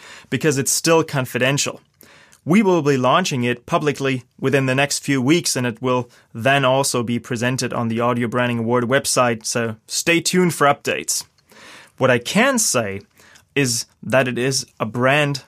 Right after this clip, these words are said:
from the world of gaming, and this led to numerous challenges that indeed make this case special. When we first did the market analysis,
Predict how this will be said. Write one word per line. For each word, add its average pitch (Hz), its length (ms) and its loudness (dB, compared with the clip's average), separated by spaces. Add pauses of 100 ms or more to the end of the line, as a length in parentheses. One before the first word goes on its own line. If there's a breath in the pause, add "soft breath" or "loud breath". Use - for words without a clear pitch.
(120)
from 123 240 -4
the 113 60 0
world 120 320 0
of 120 220 -4
gaming, 117 520 -2 (480)
and 120 180 -2
this 185 200 4
led 151 240 2
to 131 360 2 (240)
numerous 139 560 4
challenges 123 720 -2 (240 soft breath)
that 123 260 0
indeed 143 540 0 (100)
make 123 320 0
this 113 220 -4
case 110 460 -6 (160)
special. - 440 -2 (1300)
When 135 160 -2
we 143 100 2
first 214 380 2
did 185 180 0
the 147 100 2
market 151 380 0
analysis, 139 720 -2